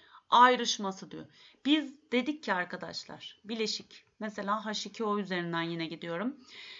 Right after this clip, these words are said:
Dedim ki fiziksel yöntemlerle daha basit maddelere ayrışamaz bileşikler. Neyle ayrışırlar? Kimyasal yöntemlerle. Kimyasal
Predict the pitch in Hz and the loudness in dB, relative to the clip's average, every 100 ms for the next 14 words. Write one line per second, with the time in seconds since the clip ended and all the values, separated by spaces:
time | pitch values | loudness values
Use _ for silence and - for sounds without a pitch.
0 | - 285 339 294 208 220 247 311 294 254 | -2 2 2 -2 -8 -10 -2 2 2 2
1 | 247 277 285 285 202 190 247 226 - 226 | -2 -2 2 4 4 4 2 2 -4 -4
2 | 220 220 240 240 311 - - - _ - | -2 -2 0 2 0 -2 -16 -20 _ 6
3 | 233 262 294 - 339 254 202 180 170 165 | 10 10 8 4 4 4 2 -2 -6 -8
4 | - - 160 - - _ _ - 214 294 | -12 -14 -14 -14 -16 _ _ -4 2 4
5 | 320 285 233 208 202 214 220 320 359 - | 8 8 8 4 -2 -2 2 2 2 -6
6 | _ - - 254 269 269 262 - 285 277 | _ -12 -4 0 2 2 0 0 2 2
7 | 226 180 165 185 165 160 156 147 120 - | 2 -2 -4 -6 -6 -6 -8 -10 -14 -16
8 | - _ _ _ _ _ _ _ _ - | -20 _ _ _ _ _ _ _ _ -12
9 | 233 240 240 240 240 262 233 269 | -6 -2 0 0 0 2 2 2